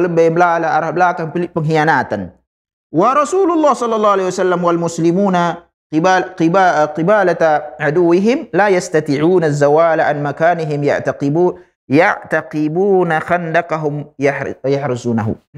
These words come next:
Eh, maka Rasulullah sallallahu alaihi wasallam, lau kai mulih bagai ke Madinah ni, han ka, eh, aka di pengkhianatan beda cing ulang. Tetap je kari ya, arah musuhai i hadapi ngi musuhai na, la,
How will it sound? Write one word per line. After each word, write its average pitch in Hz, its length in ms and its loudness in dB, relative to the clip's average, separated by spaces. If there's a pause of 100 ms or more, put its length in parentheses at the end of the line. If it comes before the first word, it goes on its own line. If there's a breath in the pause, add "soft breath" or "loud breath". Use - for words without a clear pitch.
(1400 soft breath)
Eh, 208 80 2
maka 330 240 2
Rasulullah 294 400 0
sallallahu 240 160 0
alaihi 233 160 -4
wasallam, 165 240 2
lau 339 160 2
kai 370 240 -2
mulih 330 320 0
bagai 208 320 0
ke 226 80 -2
Madinah 220 400 0
ni, 277 80 -2
han 233 320 0
ka, 254 400 -2
eh, 277 240 2 (160)
aka 185 240 0
di 147 80 -2
pengkhianatan 220 640 -2
beda 240 240 2
cing 185 160 -4
ulang. 160 400 0 (240 loud breath)
Tetap 233 480 -2
je 190 160 0
kari 151 320 0
ya, 170 400 -2 (480)
arah 147 320 -2
musuhai 151 400 0
i 175 160 2
hadapi 147 480 2
ngi 147 80 -6
musuhai 156 480 -2
na, 220 240 -2 (400 loud breath)
la, 190 560 0